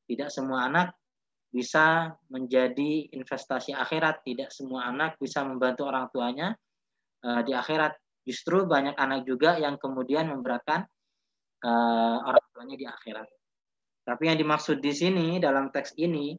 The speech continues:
bahwa manfaat terbesar menikah itu adalah memperoleh anak, yaitu anak yang, anak yang soleh, anak yang baik. Dan juga nikah itu ada beberapa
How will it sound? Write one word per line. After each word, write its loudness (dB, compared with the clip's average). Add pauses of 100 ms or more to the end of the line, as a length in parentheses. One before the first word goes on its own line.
(360)
bahwa 2
manfaat 4
terbesar 0
menikah -4
itu -8
adalah 0
memperoleh -2
anak, 2
yaitu -4
anak -4
yang, 0 (360)
anak -8
yang -14
soleh, -12 (320)
anak -4
yang -8
baik. 0 (1800)
Dan 2
juga 4
nikah -2
itu 0
ada 4
beberapa 4